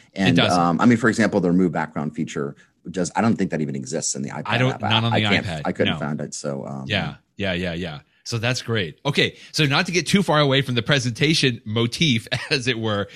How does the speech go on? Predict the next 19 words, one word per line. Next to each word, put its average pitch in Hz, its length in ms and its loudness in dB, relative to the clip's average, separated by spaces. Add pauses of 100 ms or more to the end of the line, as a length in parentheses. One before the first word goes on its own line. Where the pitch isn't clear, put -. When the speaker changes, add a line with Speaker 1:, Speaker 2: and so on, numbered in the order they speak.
(220)
Speaker 2:
here's 180 280 2
another 156 280 2
tip 123 240 -2
that 117 160 -2
I 139 500 2
love 117 480 0
as 92 160 -4
well. 110 420 2 (520)
It, 143 240 -2
especially 156 340 0
if 190 100 0
I'm 170 140 2
using 160 240 0
a 160 80 0
Mac 147 400 0
to 131 100 -8
give 120 140 -2
a 127 60 -2
presentation 131 840 -2